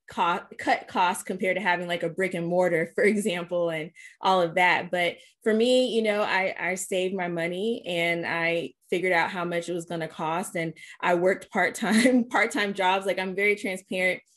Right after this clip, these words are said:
when it comes to my, my entrepreneurship journey, where there were seasons where I was working, like, two jobs, <laughs> you know, and I was, I mean, I just didn't wanna have the debt. So I would work,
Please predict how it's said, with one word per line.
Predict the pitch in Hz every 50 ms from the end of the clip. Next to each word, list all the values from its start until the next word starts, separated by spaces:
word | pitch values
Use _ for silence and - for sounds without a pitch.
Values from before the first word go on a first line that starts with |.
| _ _ _ _ _
when | - 202 202
it | 196
comes | 202 - 190 196 190
to | - 196
my, | 180 175 175 170 175 175 170 - -
my | 185 170 165 165 165 - -
entrepreneurship | 180 180 180 - - 170 175 180 185 190 190 - 185 175 165
journey, | 180 170 170 175 170 170 175 175
where | 156 165 175 165 170
there | 170 180 180
were | 180 180
seasons | - 185 185 180 175 160
where | 165 165
I | 165
was | 170 170
working, | 170 170 170 165
like, | 160 156 160 156
two | - - 240 202 196
jobs, | 190 196 185 175 175 175 180 196 220 240 254 226 302 - 277 - -
<laughs> | - - - -
you | 262 269 262
know, | 254 247 247 247 269 269
and | 240 - 214 208 208 208 202 - -
I | - 208 220
was, | 226 233 240 226 -
I | -
mean, | 208 208 208 208 -
I | 202 202
just | 214 240 226
didn't | - 240 233 214
wanna | 208 214 208 214
have | 226 208 202 180
the | 180 170
debt. | 156 175 180 190 196 147 -
So | - - 175 170 170 151
I | - 175 180
would | 190 180 175
work, | 170 160 170 185 190 180 165 -